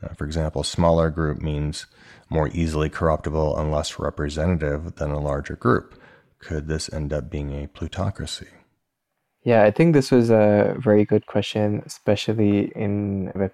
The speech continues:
Speaker 2: three, where decentralization is the buzzword.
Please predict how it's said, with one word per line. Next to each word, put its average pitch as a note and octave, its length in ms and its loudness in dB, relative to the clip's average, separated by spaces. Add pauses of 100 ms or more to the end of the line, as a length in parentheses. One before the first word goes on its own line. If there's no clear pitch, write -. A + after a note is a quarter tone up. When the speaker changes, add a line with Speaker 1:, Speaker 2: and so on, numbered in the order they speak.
(100)
Speaker 2:
three, G2 280 -2
where F#2+ 600 -2 (440)
decentralization G2+ 1200 0
is G2+ 280 -8 (100)
the G2+ 360 -4 (100)
buzzword. G2 540 -2